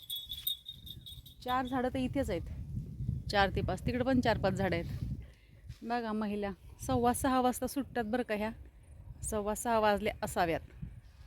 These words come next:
आमचा ब्रुनो कसा पाहतोय बघा, वाटच पाहतो त्या इकडे येतील कधी आणि हा भुंकेल कधी. ब्रुनो चल, चल आपण चहा वगैरे काहीतरी करूयात.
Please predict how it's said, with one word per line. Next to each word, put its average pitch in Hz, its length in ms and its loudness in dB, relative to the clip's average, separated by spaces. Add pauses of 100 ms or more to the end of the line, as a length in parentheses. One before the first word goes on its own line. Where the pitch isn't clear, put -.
(680)
आमचा 202 280 -2
ब्रुनो 233 260 4
कसा 226 220 2
पाहतोय 220 380 2
बघा, 208 220 2 (320)
वाटच 254 380 6
पाहतो 254 240 6
त्या 233 120 2
इकडे 262 260 6
येतील 269 280 6
कधी 285 240 6
आणि 277 100 10
हा 247 100 8
भुंकेल 220 440 8
कधी. 180 180 0 (3500)
ब्रुनो 330 260 12 (120)
चल, 381 200 12 (840)
चल 330 100 -2
आपण 311 220 6
चहा 311 260 4
वगैरे 285 200 8
काहीतरी 269 320 2
करूयात. 240 400 4